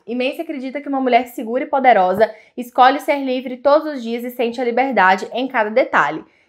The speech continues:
E hoje te convidamos a viver a sua liberdade em uma experiência única, descobrindo a beleza pulsante da Tailândia com a nova fragrância Imense Alive,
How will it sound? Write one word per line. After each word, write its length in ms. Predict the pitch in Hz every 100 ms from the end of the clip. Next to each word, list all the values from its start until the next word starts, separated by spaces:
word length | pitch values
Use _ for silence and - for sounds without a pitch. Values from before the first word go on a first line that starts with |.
| _
E 140 | 359
hoje 320 | 311 269 285
te 80 | 277
convidamos 520 | 302 269 254 233 247
a 60 | 254
viver 300 | 247 214 214
a 40 |
sua 180 | 226 214
liberdade 600 | 214 220 262 202 180 190 -
em 140 | 226
uma 80 | 226
experiência 640 | 233 240 220 226 247 - - -
única, 540 | 247 226 190 175 - - _
descobrindo 500 | 214 214 254 254 311
a 40 | 285
beleza 360 | 254 254 247
pulsante 720 | 247 294 392 - 262 226 262 -
da 120 | 226
Tailândia 680 | 233 226 226 180 190 240 247 - -
com 160 | 330
a 80 | 339
nova 240 | 311 311 311
fragrância 720 | - 285 226 214 233 269 254
Imense 460 | 285 220 214 226 -
Alive, 540 | 254 277 151 -